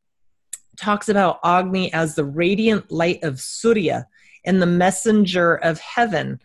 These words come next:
shining with treasures. And that Agni protects children and descendants and guards ever watchful care of our bodies. As well as this paraphrase that Agni brings us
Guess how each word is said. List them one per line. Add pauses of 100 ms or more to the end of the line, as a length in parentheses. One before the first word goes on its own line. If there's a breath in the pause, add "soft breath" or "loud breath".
(140 soft breath)
shining
with
treasures. (680 soft breath)
And
that (100)
Agni (260)
protects
children
and
descendants (240)
and
guards (140)
ever
watchful
care
of
our (260)
bodies. (760 soft breath)
As
well
as
this
paraphrase
that
Agni
brings
us